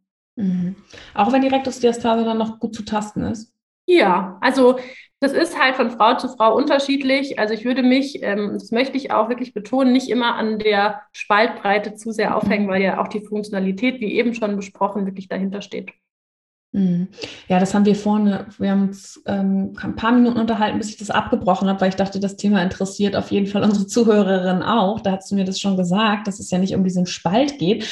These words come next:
Speaker 1: Also diese magische Grenze, die ich immer im Kopf hatte, waren zwei Zentimeter, also so zwei Finger breit.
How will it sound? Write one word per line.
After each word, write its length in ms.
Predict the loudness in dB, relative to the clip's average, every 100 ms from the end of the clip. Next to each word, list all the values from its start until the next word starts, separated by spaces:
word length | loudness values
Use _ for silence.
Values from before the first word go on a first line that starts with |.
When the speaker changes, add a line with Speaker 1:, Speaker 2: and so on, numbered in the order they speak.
| -12 0
Speaker 1:
Also 360 | 2 4 4
diese 260 | 4 2 4
magische 580 | 4 2 0 -2 0 -2
Grenze, 400 | 0 -2 0 -2
die 140 | -2
ich 100 | -2
immer 140 | 0
im 80 | 0
Kopf 240 | -2 -2 -2
hatte, 180 | -2
waren 220 | 0 0 -2
zwei 320 | -4 -2 -2
Zentimeter, 640 | 2 2 4 2 2 0
also 160 | 0 -2
so 140 | -6
zwei 340 | -8 -4 -2 -2
Finger 320 | 0 2 2
breit. 400 | 2 4 4